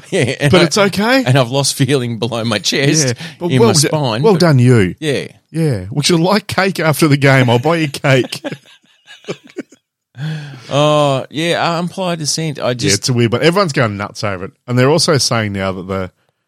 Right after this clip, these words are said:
Speaker 2: they reckon the rules have gone silly and people aren't coming to the games. That's why the numbers are down,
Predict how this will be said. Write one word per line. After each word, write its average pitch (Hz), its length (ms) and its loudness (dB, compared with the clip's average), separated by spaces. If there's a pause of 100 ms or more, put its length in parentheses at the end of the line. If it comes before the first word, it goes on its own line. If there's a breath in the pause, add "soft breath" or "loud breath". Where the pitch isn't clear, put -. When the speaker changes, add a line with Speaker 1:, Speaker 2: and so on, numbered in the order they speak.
(200)
Speaker 2:
they 104 100 -6
reckon 104 180 -4
the 92 80 -6
rules 95 280 -4
have 92 80 -12
gone 87 180 -10
silly 101 260 -10
and 85 100 -12
people 117 280 -6
aren't 104 160 -12
coming 95 280 -10
to 87 60 -12
the 85 100 -12
games. 85 420 -10
That's - 160 -10
why 107 120 -2
the 95 100 -6
numbers 90 340 -8
are 90 40 -12
down, 76 280 -14